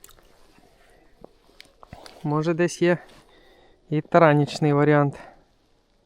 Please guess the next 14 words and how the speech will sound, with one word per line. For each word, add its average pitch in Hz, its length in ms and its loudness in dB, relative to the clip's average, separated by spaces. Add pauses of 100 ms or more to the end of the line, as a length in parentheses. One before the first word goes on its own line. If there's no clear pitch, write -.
(1300)
Зараз 151 300 -6
будемо 156 240 -6
шукати. - 460 -10 (3750)
Так, - 100 -18 (120)
змінимо 147 580 -2 (1040)
на 151 200 -8
ось 160 200 -12
таку - 320 -12
маленьку 147 560 -2 (800)
з 151 160 -12
жовтою 151 440 -4
якоюсь - 400 -10 (160)
штучкою. - 580 -4 (1500)
Граньонну. 165 800 -4